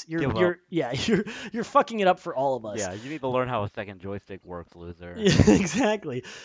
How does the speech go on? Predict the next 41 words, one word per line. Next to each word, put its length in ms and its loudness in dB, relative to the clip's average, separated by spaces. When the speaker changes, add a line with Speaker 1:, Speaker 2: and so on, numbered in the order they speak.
Speaker 1:
Call 260 8
of 60 -6
Duty 240 2
was 260 4
evolving. 600 2
They're, 160 0
like, 140 2
sort 180 -2
of 100 -2
stagnating, 540 0
but 120 -4
they're 80 -4
still 560 0
trying, 520 -2
and 80 -16
they're 80 -12
making 320 -14
progress. 560 -12
Um, 340 2
Apex 520 0
is, 280 -2
is, 280 0
is 340 0
also 340 2
trying. 340 0
They're 100 -2
doing 160 -2
pretty 220 -6
good. 340 -2
And 180 2
Halo 360 2
is 160 -2
fucking 300 -2
shitting 360 -2
the 80 -8
bed. 320 -16
Speaker 2:
Yeah. 180 -14
Speaker 1:
Games 260 -2
need 160 -6
to 100 0
evolve. 380 -4